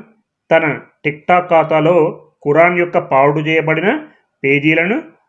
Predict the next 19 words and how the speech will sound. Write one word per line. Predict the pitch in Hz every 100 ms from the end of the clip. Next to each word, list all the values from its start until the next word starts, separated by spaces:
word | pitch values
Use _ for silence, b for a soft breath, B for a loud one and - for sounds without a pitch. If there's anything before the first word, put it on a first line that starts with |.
| _ -
రీపోస్ట్ | 135 151 156 160 190 - - _ _ _ _ _
చేసినట్లు | 147 147 147 151 151 180 311 - _ _ 131 139
ఆరోపించబడ్డారు. | 160 156 156 147 151 143 135 139 131 143 120 - 135
Accused | 131 - 160 160 160 160
of | 156
అంటే | 143 202 208 135 131
ఆరోపించబడ్డారు. | 139 139 143 135 143 131 127 127 127 131 127 _ _ _ _ _ _ 131
ఇది | 135 147
కూడా | 147 175 156
ప్యాసివ్ | 131 135 147
వైజ్లోనే | 143 139 143 143 135
ఉంది. | 131 131 113 _ _ 123
ఇషాన్ | 120 143 143 151
షాన్ | 151 160
was | - - _ - 123
accused | 120 - 147 143 151 135
of | 127 - _ _ _ _ _ _ 131
అంటే | 123 196 -
అతను | 143 170